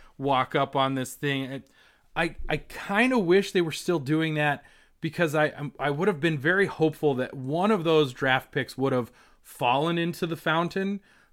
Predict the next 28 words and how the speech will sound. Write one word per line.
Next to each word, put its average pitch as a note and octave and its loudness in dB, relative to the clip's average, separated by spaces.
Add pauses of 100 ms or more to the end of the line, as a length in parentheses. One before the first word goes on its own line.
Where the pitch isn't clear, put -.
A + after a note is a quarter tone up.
(120)
and, C3+ 0
you C#3 -4
know, C#3+ 0
g-, C3 -10 (180)
gotten D3 0
all C#3+ 0
wet. C#3 -2
Or G#3 10 (260)
I E3 8
imagine E3+ 2
a D#3+ -6
scenario D3 0
where C3 -2
one C#3 -2
of D3+ 0
them D3 -2
would C#3 -2
have B2 -8
been B2 -4
so F#3+ 2
excited C3 0 (340)
they D#3+ 4
would D#3 0
have - -12
picked F3 -4
up D3+ 0
Roger C#3 0
Goodell, B2+ -2